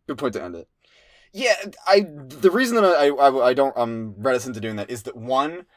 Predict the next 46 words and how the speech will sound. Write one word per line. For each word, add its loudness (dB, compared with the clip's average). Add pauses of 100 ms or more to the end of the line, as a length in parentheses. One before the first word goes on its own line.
(380)
I -2
don't 0 (160)
think -6
I 4
would 2
enjoy 0 (360)
a 4
full, 0
like, -2
it, 2
it, -8
the -2
amount 4
of -2
research -2
I 2
would 2
have 2
to, -10
like, -6
uh, 0
the, -6
de-, -2
de-, -16
I 2
would 6
have 2
to, 0
like, -2
read -6
the -6
books -10
again. -16
I -8
don't -8
wanna -12
do -16
that. -10 (500)
Um, -6 (1040)
but 0
also, 2 (280)
uh, 6
because -2
the -6
entire, 0
like, -6